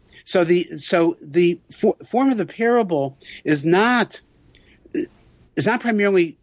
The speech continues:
to control the dissemination of truths that are fully grasped by the author. It's the author's expressive means to articulate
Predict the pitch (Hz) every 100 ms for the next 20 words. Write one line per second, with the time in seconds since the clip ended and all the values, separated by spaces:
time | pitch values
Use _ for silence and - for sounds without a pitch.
0 | - 165 180 160 196 170 151 151 - 170
1 | 151 165 214 - 175 156 - - - 226
2 | 208 - 156 147 131 202 180 139 160 175
3 | 143 - 165 165 143 139 131 175 226 254
4 | - - 110 - _ _ _ _ _ -
5 | - 165 170 185 175 175 220 226 202 165
6 | 143 - _ _ _ _ _ _ - 143
7 | - - 175 233 - 202 175 139 - 135
8 | 170 220 202 131 123 120 - _ _ _
9 | - 175 160 233 - 208 165 156 151